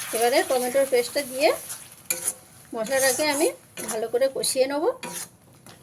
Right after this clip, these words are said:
যতক্ষণ না পর্যন্ত টমেটোর কাঁচা গন্ধটা যাচ্ছে, ততক্ষণ ভালো করে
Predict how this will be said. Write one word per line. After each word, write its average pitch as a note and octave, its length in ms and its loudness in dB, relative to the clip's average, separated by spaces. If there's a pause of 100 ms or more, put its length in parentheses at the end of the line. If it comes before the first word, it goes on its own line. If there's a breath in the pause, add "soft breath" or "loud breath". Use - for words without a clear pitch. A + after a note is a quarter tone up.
(240)
যতক্ষণ A#3 440 -4
না C#4 140 -2
পর্যন্ত B3+ 320 2 (140)
টমেটোর A#3 360 0 (100)
কাঁচা A#3+ 260 0
গন্ধটা B3+ 400 0
যাচ্ছে, C4 260 -2 (680)
ততক্ষণ A#3+ 420 -2 (140)
ভালো A3 240 -2
করে C4+ 120 4